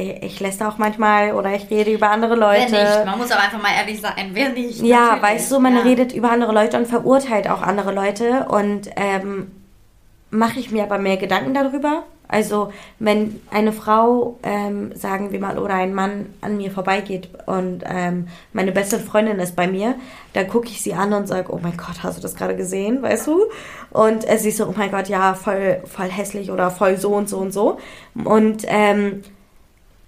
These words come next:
Speaker 1: machst du dir aber Gedanken darüber, also danach? Du hast es einmal ausgesprochen?
Speaker 2: Nein, und meistens ist es so, ich weiß nicht, ob du das auch kennst, aber ich kenn das mittlerweile voll, dass ich danach mal sag, "Oh Mann, das war voll gemein."
Speaker 1: Hundert,
Speaker 2: Voll
Speaker 1: oh mein
Speaker 2: doof
Speaker 1: Gott,
Speaker 2: von
Speaker 1: darüber
Speaker 2: mir.
Speaker 1: hab ich gestern erst gesprochen.
Speaker 2: Ne?
Speaker 1: Ich komm nach Hause, ich sag, "Oh
Speaker 2: Ja.
Speaker 1: mein Gott, Universum, es tut mir so leid, dass ich das gesagt
Speaker 2: Ja,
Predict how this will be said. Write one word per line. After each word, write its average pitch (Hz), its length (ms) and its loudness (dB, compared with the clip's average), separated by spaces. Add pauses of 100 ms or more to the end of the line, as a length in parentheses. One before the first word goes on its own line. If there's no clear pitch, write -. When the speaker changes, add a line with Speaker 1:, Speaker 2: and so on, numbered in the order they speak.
(140)
Speaker 1:
machst 233 260 0
du 311 60 0
dir 247 120 4
aber 202 100 0
Gedanken 208 420 -2
darüber, 196 560 -2
also 202 220 -2
danach? 185 400 2 (160)
Du 202 80 -4
hast 196 140 -4
es - 180 -10
einmal 240 240 4
ausgesprochen? 285 500 2
Speaker 2:
Nein, 185 240 -2
und 196 80 -10
meistens 220 300 -4
ist - 160 -16
es - 80 -16
so, 233 120 -2
ich 233 140 -4
weiß 220 160 0
nicht, 226 40 -8
ob 214 140 -10
du 196 60 -10
das - 80 -10
auch 220 160 -4
kennst, 226 320 -6
aber 202 120 -4 (100)
ich 220 100 -16
kenn 220 160 -6
das 214 140 -12
mittlerweile 196 420 0
voll, 202 200 -6
dass 190 120 -10
ich - 60 -14
danach 190 240 -4
mal 214 100 -8
sag, 196 180 -8
"Oh 202 60 -6
Mann, 208 140 -6
das 208 120 -10
war 208 80 -12
voll 208 140 -14
gemein." 170 480 -6 (240)
Speaker 1:
Hundert, 233 220 6
Speaker 2:
Voll 196 80 -2
Speaker 1:
oh 196 40 -2
mein 208 120 4
Speaker 2:
doof 202 80 6
Speaker 1:
Gott, 202 60 4
Speaker 2:
von 214 100 4
Speaker 1:
darüber 214 160 2
Speaker 2:
mir. 220 60 6
Speaker 1:
hab 180 40 2
ich 208 140 -4
gestern 214 260 0
erst 190 160 0
gesprochen. 208 320 0
Speaker 2:
Ne? - 160 2
Speaker 1:
Ich - 140 -4
komm 214 160 0
nach 208 140 0
Hause, 220 260 4
ich 196 100 -6
sag, 196 160 -6
"Oh 220 40 -6
Speaker 2:
Ja. 208 60 -2
Speaker 1:
mein 196 120 0
Gott, 190 160 -2
Universum, 190 500 0
es 180 120 -6
tut - 120 -12
mir 185 80 -8
so 185 100 -6
leid, 185 220 0
dass 180 140 -6
ich 170 80 -14
das - 140 -16
gesagt 190 340 -6
Speaker 2:
Ja, 185 60 0